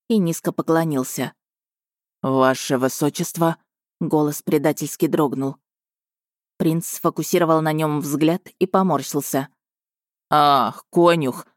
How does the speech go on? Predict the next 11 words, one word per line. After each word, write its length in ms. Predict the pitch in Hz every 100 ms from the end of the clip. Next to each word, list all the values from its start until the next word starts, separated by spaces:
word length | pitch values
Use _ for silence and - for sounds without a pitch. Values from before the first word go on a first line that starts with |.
| _
хрипло 380 | - 165 - 151
протянул 500 | - 151 156 156 151
он. 240 | 151 139 143 _ _ _ _ -
«Сбегай 580 | 143 139 135 151 147 143
мне 240 | 131 139
за 140 | 139 147
водой, 400 | 147 143 165 -
полотенцем 680 | 139 139 135 160 160 139 135
и 80 | 143
чистыми 440 | 160 143 160 147
вещами. 680 | 139 147 - 135 123 127